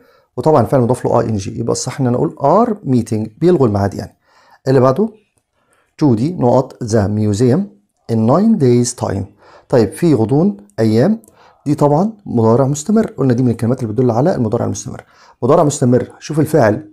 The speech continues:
جودي هنا مفرد، تك-، تكوين المضارع المستمر is والفعل مضاف له اي ان جي يبقى is visiting. اللي بعده we not at a fantastic restaurant tonight. نادر has prepared everything.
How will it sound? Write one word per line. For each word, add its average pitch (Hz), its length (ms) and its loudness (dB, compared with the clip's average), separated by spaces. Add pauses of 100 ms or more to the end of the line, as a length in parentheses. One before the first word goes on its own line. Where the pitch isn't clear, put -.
(120)
جودي 156 280 2
هنا 220 260 -4
مفرد، 104 420 0 (320)
تك-، 127 420 0
تكوين 180 260 2
المضارع 185 220 4
المستمر 190 440 0 (100)
is 165 180 2
والفعل 127 320 2
مضاف 110 280 -2
له - 140 0
اي 135 100 -2
ان 165 100 0
جي 202 240 -4 (280)
يبقى 117 380 2
is - 40 0
visiting. 98 460 -4 (720)
اللي 135 160 2
بعده 135 280 2 (480)
we 139 240 2
not 127 280 2
at 113 500 0
a 98 40 2
fantastic 156 680 -2
restaurant 135 440 0 (160)
tonight. - 420 -4 (480)
نادر 123 400 2 (400)
has 120 220 4 (360)
prepared 127 520 0 (340)
everything. 110 480 -2